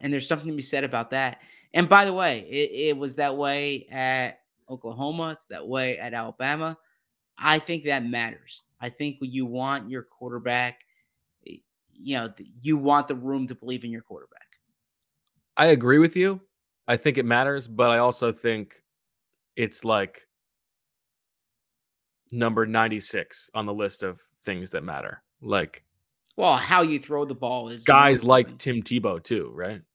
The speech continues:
Speaker 1: Sure, but that's part of, actually, I, I, I don't know. I, I don't know. Uh, guys like Mark Sanchez. I, I know that. Um,
Speaker 2: You
Speaker 1: I
Speaker 2: love
Speaker 1: covered
Speaker 2: Sanchez.
Speaker 1: Sanchez.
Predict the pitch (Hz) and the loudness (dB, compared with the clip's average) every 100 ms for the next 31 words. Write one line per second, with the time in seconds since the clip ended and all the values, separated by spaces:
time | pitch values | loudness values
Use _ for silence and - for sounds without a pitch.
0 | _ _ _ - - - 123 117 151 135 | _ _ _ -14 -6 -4 -6 -6 -6 -2
1 | 151 147 - 151 147 127 - _ _ _ | -2 -2 -6 -8 -8 -10 -20 _ _ _
2 | _ _ _ _ - - - 185 170 139 | _ _ _ _ 0 0 2 2 2 2
3 | 147 151 156 139 127 110 101 _ _ _ | 2 4 4 0 -4 -8 -14 _ _ _
4 | _ _ _ 143 - 139 123 - _ _ | _ _ _ -18 -6 -4 -4 -10 _ _
5 | _ - 151 180 180 180 135 147 135 135 | _ 0 4 6 4 0 -8 -10 -10 -10
6 | 120 117 - - _ _ - 131 127 113 | -10 -14 -20 -20 _ _ -12 -8 -8 -8
7 | 107 - _ _ _ _ _ - 113 107 | -10 -14 _ _ _ _ _ -20 -18 -16
8 | 107 110 104 _ - 120 117 110 - 117 | -18 -20 _ _ -8 -2 0 0 -2 -6
9 | 90 80 73 82 | -10 -10 -10 -12